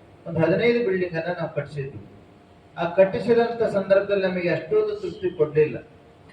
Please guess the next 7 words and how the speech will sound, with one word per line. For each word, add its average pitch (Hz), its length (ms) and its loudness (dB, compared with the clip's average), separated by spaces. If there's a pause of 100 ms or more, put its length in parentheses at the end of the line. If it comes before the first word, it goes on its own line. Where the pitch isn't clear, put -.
(300)
ಒಬ್ಬ 202 160 0
ಸ್ವಾಮೀಜಿಯವರಾಗಿ 208 960 4
ಬಿಲ್ಡಿಂಗ್ 196 360 0
ಕಟ್ಟಿಸೋದಕ್ಕೆಲ್ಲ 185 680 -2
ಸಮಾಜ 170 300 -2
ಸೇವೆಗೆ 165 340 0
ಬರುವಂತದ್ದು, 147 760 0